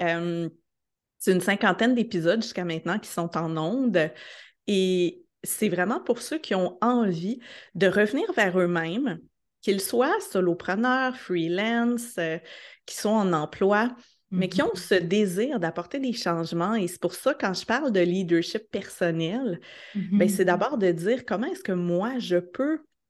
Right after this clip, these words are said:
Speaker 1: m'entreprendre, je peux me gérer, je peux avoir une meilleure conscience de moi-même, parce que c'est le premier pas qu'on a à faire. On pense souvent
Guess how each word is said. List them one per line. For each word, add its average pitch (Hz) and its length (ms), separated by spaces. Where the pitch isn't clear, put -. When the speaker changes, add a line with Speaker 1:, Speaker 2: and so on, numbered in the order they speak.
Speaker 1:
m'entreprendre, 170 920
je 175 120
peux 294 320
me 190 320
gérer, 185 720
je 180 140
peux 277 320
avoir 202 380
une 175 160
meilleure 202 540
conscience 214 800
de 170 100
moi-même, 165 760
parce 190 160
que 359 100
c'est 359 140
le 190 160
premier 226 320
pas 226 160
qu'on 165 220
a 160 100
à 160 80
faire. 175 380
On 170 100
pense 185 260
souvent 226 500